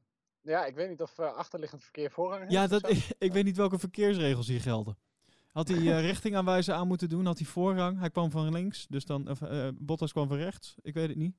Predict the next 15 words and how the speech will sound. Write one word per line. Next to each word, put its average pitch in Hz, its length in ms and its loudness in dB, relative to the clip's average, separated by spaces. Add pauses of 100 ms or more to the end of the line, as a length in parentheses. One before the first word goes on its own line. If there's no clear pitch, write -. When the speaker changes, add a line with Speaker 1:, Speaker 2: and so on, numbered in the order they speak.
Speaker 2:
Hoe 147 140 -4
werkt 170 220 0
dit? - 200 -4 (160)
<laughs> - 1040 -12 (1000)
Hij 170 160 4
lag 208 220 4
Speaker 1:
Nee, 175 80 6
Speaker 2:
ervoor. 220 160 8
Speaker 1:
ja, 185 120 6
Speaker 2:
Hij 156 120 4
Speaker 1:
ik, 196 60 6
Speaker 2:
lag 294 100 6
Speaker 1:
eh, 277 60 2
ik - 60 0
Speaker 2:
ervoor. 143 420 2